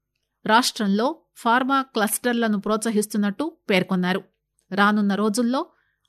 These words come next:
ఆరోగ్య, ఉత్పాదకత, విద్యారంగాల్లో ఆర్టిఫిషియల్ ఇంటెలిజెన్స్ ఉపయోగాన్ని ప్రోత్సహించడంపై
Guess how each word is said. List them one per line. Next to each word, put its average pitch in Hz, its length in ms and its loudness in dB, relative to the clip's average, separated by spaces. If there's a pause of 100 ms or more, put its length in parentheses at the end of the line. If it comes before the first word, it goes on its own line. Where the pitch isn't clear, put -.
ఆరోగ్య, 240 540 2 (440)
ఉత్పాదకత, 233 720 0 (580)
విద్యారంగాల్లో 226 960 0 (680)
ఆర్టిఫిషియల్ 254 600 2 (140)
ఇంటెలిజెన్స్ 220 640 2 (140)
ఉపయోగాన్ని 220 580 0
ప్రోత్సహించడంపై 208 960 -2